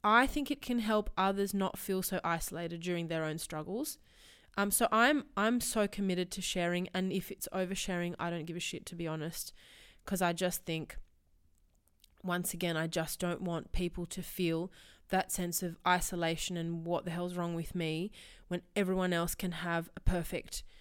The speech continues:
pregnancy or everyone else has their shit together, everyone else has their life in order, and I'm here on my own, struggling with a messy house and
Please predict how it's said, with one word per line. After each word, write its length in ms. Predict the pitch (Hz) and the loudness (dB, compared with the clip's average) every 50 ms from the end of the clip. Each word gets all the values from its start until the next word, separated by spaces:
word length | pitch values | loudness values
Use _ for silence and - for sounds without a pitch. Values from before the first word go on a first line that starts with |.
| - - - - - - - | -20 -20 -20 -20 -10 -2 2
pregnancy 600 | - 240 240 240 233 233 233 - - 240 220 202 | 4 4 6 6 4 4 2 0 2 2 4 4
or 120 | 175 175 | 4 2
everyone 280 | - 175 190 185 190 190 | 2 0 0 0 0 0
else 180 | - 180 - | -2 -4 -4
has 180 | - 180 180 170 | -4 -6 -6 -4
their 120 | 156 151 | -4 -2
shit 300 | - - - - 233 - | 0 2 2 2 0 0
together, 600 | - - 214 202 208 202 196 196 196 196 196 196 - - - - - - - - _ _ _ _ - | -2 -4 -2 0 0 2 2 4 4 4 2 2 -2 -6 -16 -20 -20 -20 -20 -20 _ _ _ _ 0
everyone 260 | 196 185 175 185 180 | 0 2 2 2 2
else 140 | 170 170 - | 2 0 -2
has 180 | - 180 175 170 | -2 -4 -2 0
their 120 | 175 170 | 0 2
life 340 | 170 180 190 196 202 - - | 4 4 4 4 4 4 2
in 100 | 208 196 | 2 2
order, 340 | 185 185 185 180 180 180 - - | 4 4 4 4 4 4 2 0
and 120 | 180 180 | -2 -2
I'm 200 | 170 170 170 180 | -2 -2 -2 -2
here 160 | 170 170 175 170 | -2 -2 -2 -2
on 100 | 170 175 | -2 -2
my 160 | 175 170 170 - | -2 -2 -4 -4
own, 360 | 165 165 160 160 160 170 175 - - - - - - | -4 -2 -2 -2 -2 -4 -6 -8 -12 -18 -20 -20 -16
struggling 480 | - - - 214 202 190 202 196 190 190 | -8 0 4 4 4 4 4 0 0 0
with 120 | 180 175 | 0 0
a 40 | 175 | 0
messy 340 | 175 170 165 165 - - 175 | 0 0 0 -2 -2 -4 -4
house 440 | - 175 165 151 156 - - - - - - | -4 -2 -2 -2 -2 -2 -4 -6 -8 -8 -6
and 380 | - 170 165 160 165 175 170 165 | -4 -2 -2 -2 -2 -4 -4 -4